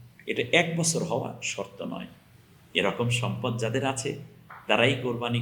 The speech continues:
করবে এবং ফাকুল মিনহা ওয়া আতিমু বাইসাল ফাকির, সে নিজে কোরবানির গোশত খাবে এবং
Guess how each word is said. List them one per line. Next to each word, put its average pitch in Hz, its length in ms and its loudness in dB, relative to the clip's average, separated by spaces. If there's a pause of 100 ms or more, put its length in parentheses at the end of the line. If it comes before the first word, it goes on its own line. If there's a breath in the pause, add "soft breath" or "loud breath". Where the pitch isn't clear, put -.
করবে 117 240 -4 (580)
এবং 101 240 6 (400)
ফাকুল 113 440 -4
মিনহা 113 400 -2 (380)
ওয়া 113 180 -2
আতিমু 101 480 -6
বাইসাল 98 600 -2
ফাকির, 131 280 -12 (680)
সে - 120 0
নিজে 101 320 -2
কোরবানির 101 420 -2
গোশত 131 180 -4 (120)
খাবে 151 240 -8 (360)
এবং 95 120 -8